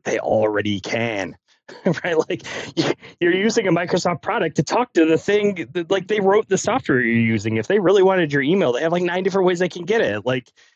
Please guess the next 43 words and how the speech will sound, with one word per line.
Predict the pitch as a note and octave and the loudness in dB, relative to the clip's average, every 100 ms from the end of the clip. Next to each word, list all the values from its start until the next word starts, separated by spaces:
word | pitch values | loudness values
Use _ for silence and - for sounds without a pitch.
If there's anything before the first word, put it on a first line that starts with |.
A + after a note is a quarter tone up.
| _ _ | _ _
reading | C#3+ F3+ F#3+ | 0 2 0
it | F3 | 0
off | E3 D#3 | -2 -2
of | D#3+ | -4
the | |
server | D3 E3 D3+ | -2 2 2
they | D3 | 2
control | C#3+ C3+ D3 C3 | 0 0 2 4
is | B2 A2+ | 4 2
the | A2+ | 0
least | A2+ G#2+ | -2 -2
of | G#2+ | -4
your | F#2+ | -6
concerns. | - - F#2+ F#2 F2+ F2+ | -8 -12 -10 -8 -10 -12
You're, | E2 G#2+ A#2+ A2+ A2 G2 _ F#2 F2+ | -14 -6 0 2 2 -2 _ -18 -4
i-, | B2+ B2 | -2 0
if | B2+ | -2
you're | C3 C#3 | 0 0
not | D3 A#2+ | -2 -4
qualified | - B2+ B2 A2+ A2 G#2+ G#2 - | 0 2 2 0 -2 -2 -6 -4
to | A#2+ G#2 G#2 G2 - - - _ - | 0 2 2 0 -6 -16 -20 _ -6
assess | A#2 - B2+ A#2 | -4 -2 -4 -4
those | - A#2 G2+ | 0 0 0
risks | G#2+ A2+ - - - - | -2 -4 -4 -10 -18 -10
and | A2 G#2+ G#2 G2 | -4 -2 -4 -6
properly | - G#2+ G#2+ A#2 G#2+ | -6 -4 0 2 2
secure | - G2+ A2+ | -2 -2 0
them | G#2 G2 | 0 -2
yourselves, | F#2+ G2+ F2+ A2 A2 A#2+ - | -6 -8 -2 0 2 0 -2
then | A#2 A2 | -4 -2
just | A#2+ - | -4 -6
don't | - G2 G2+ | -2 -2 -2
do | E2+ F2+ | -4 -2
it. | E2+ - A2 | -2 -4 -4
Let | G#2+ | -2
somebody | - A2+ A2 | -2 0 -2
who's | G2+ G2+ | -2 -4
a | F#2+ | -8
professional | F#2+ - F2+ F2 E2+ | -8 -6 -4 -4 -8
at | E2+ | -8
this | D#2+ - | -12 -14
do | D#2+ | -16
this. | E2 E2 D#2+ | -10 -10 -10